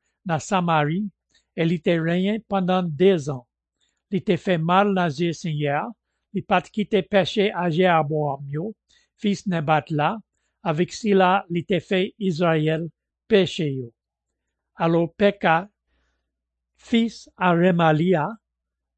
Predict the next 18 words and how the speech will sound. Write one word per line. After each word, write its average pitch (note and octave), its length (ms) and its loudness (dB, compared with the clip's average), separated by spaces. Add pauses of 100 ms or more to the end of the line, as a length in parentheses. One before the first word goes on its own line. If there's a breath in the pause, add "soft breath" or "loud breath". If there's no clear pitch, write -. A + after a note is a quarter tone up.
(580)
officier F#3 680 0
Palia, D#3 640 -2 (400)
te F3+ 100 -4
fait G3 200 -2
complot G3 500 -2
contre F#3+ 380 -6
lui G#3 220 -4 (140)
et F#3+ 100 -12
te F3+ 180 -2
frappé F3+ 560 0
lui G3+ 300 -4
Samarie, E3 760 -2 (360)
na D3+ 140 -2
fort F#3+ 420 0
Kaiwa, E3+ 640 -2 (360)
avec E3+ 360 -2 (360)
Agob, E3 520 -2 (300)
ak - 240 -4